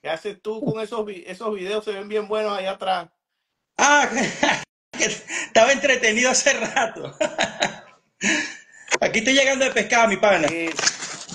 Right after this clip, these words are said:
Speaker 1: sí, qué bueno, qué bueno. ¿Cómo te fue?
Speaker 2: Excelente, gracias a Dios, excelente. Buena pesca. Unos buenos medregales.
Speaker 1: Tú lo tienes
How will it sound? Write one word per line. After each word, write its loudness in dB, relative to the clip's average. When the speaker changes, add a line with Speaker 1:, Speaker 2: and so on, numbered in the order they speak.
Speaker 1:
sí, -12
qué -8
bueno, -6
qué -10
bueno. -6
¿Cómo -10
te -6
fue? -2
Speaker 2:
Excelente, 2
gracias 2
a 0
Dios, 2
excelente. 2
Buena 2
pesca. 2
Unos 2
buenos 4
medregales. 4
Speaker 1:
Tú -12
lo -6
tienes -2